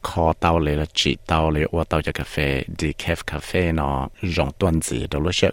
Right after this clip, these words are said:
có xong thâu lọ. Thế là cô tao là, và tới rộng xua có chỉ tao cho chân chân có rộng sắc cô tuần gì là chạy cho cà phê, tại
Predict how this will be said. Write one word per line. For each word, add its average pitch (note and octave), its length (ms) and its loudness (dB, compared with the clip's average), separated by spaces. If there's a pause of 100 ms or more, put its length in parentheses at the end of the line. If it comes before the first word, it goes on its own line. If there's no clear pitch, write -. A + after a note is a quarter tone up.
có - 160 0
xong - 280 -4
thâu - 160 -4
lọ. B1 240 -4 (1200)
Thế - 100 2
là A#2 140 8
cô A2+ 120 4
tao F2+ 260 6
là, E2 180 4
và F2 80 4
tới A#2 140 0
rộng F2 240 0
xua C#2+ 320 -2
có C2 180 2 (180)
chỉ D#2 420 0
tao D#2+ 220 0
cho E2+ 140 0
chân F#2+ 240 -2
chân - 200 -6
có - 180 -4
rộng D#2+ 240 -2
sắc - 200 -2
cô A#2 100 -2
tuần G2 260 2
gì B1+ 340 -2 (120)
là D2 480 2 (160)
chạy F2 260 4
cho G2 200 4
cà E2+ 140 2
phê, G2 360 4 (400)
tại C#2+ 180 2